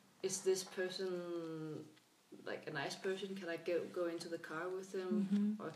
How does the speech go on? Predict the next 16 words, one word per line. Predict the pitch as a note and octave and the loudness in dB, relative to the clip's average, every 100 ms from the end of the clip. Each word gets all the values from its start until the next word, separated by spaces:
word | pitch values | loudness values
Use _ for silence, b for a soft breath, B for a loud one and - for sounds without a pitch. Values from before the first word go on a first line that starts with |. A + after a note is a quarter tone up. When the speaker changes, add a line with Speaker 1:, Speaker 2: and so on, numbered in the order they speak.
| - | -8
Speaker 1:
can | E3 D#3+ | -6 -4
I | |
go | D#3+ F3+ | 2 4
with | F3 F3+ | 4 2
you | F#3 F#3 F#3+ | 4 6 6
to | G3 | 4
your | E3+ | 0
home? | D#3 F3 F3+ F#3 E3 | 2 2 2 0 0
Like, | G#3 F3 | 0 2
you | G#3 | 4
Speaker 2:
Uh-huh. | G#3+ | 4
Speaker 1:
always | F3+ F#3 F#3 | 2 0 -4
have | F3+ - | -8 -6
to, | F#3+ F3+ F3 - B B B B B B B - - - - | -6 -6 -8 -18 B B B B B B B -20 -20 -18 -12
like, | G3 - | -12 -8
practice | - F3+ F3+ - G3 - - | -2 -2 -2 -2 0 0 -2